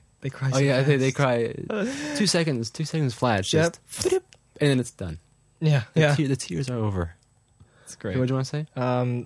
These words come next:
Speaker 1: every time something emotional happens, it happens naturally.
Speaker 2: Mm-hmm.
Speaker 1: It does, it doesn't just show up and it's like, "This is emotional," which is what we call emotional manipulation.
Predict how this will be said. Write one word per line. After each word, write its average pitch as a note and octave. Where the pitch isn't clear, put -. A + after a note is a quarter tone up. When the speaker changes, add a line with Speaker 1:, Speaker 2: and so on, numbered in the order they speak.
Speaker 1:
every E3+
time D3
something D3
emotional B2+
happens, A2
it A#2
happens A2
naturally. A#2+
Speaker 2:
Mm-hmm. A#2+
Speaker 1:
It A#2+
does, A#2
it C3
doesn't B2
just A2
show -
up A2
and G#2+
it's G#2+
like, G#2
"This G2+
is G2
emotional," G2+
which B2
is G#2+
what A2+
we A#2+
call A2
emotional G2+
manipulation. F#2+